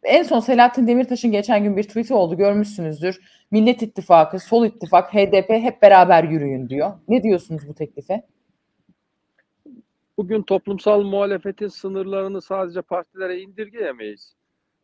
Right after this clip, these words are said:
Speaker 2: Ee, partiler anlaştı diye arkasına aldığı kitlelerin iradesini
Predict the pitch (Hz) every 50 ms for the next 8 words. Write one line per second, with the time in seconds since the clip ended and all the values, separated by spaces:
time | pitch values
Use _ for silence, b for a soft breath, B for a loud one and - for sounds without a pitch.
0 | - 127 127 131 127 123 123 120 120 131 143 _ _ _ 156 151 151 - _ 160
1 | 160 151 147 151 156 160 165 156 - _ 165 156 147 156 156 151 147 139 139 143
2 | - - 147 - - 156 147 147 147 147 156 147 - _ 151 - _ 147 143 147
3 | 147 143 151 151 143 139 - _ _ _ _ _ _ _ _ - 143 143 139 139
4 | 139 151 147 - - 151 147 151 151 147 143 127 -